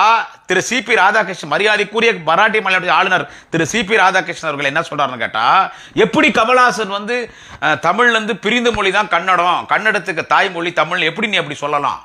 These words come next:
எப்படி சொல்லலாம்? எதனா அவனை கமலா இஷ்டத்துக்கு ஒண்ணு பேசி, அவர் என்ன பேச தெரியாது பேச சொன்னா, கரெக்டா தான் பேசினார் கமலஹாசன். ஆமா,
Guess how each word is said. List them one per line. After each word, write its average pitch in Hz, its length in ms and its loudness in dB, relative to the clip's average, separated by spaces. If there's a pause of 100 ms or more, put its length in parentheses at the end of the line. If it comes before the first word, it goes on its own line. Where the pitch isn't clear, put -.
(460)
எப்படி 160 240 -2
சொல்லலாம்? 151 380 0
எதனா 190 220 2
அவனை 220 220 2
கமலா 196 280 2
இஷ்டத்துக்கு 180 400 -6
ஒண்ணு 160 160 -8
பேசி, 175 180 -2
அவர் 151 200 -2
என்ன 196 120 -4
பேச 170 200 -8
தெரியாது 160 260 -6 (160)
பேச 156 180 -8
சொன்னா, 185 220 -6
கரெக்டா 240 300 0
தான் 294 180 4
பேசினார் 175 320 -2
கமலஹாசன். 160 500 -6 (640)
ஆமா, 254 420 4